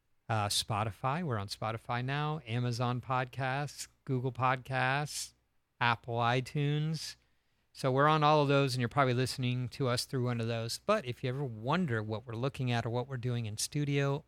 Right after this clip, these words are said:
or wonder what those girls' boobs or lips or no lips look like, we have it all on video, and you can see it on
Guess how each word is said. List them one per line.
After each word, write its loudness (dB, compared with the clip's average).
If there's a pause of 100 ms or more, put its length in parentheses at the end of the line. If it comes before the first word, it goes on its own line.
or 0
wonder 0 (680)
what -2
those -4
girls' -4
boobs -2 (540)
or 0
lips -2
or 0
no 0
lips -2
look -4
like, -4 (300)
we -2
have -4
it -10
all 2
on -2
video, 0 (100)
and -10
you 2 (420)
can 0
see -2
it -4 (100)
on -2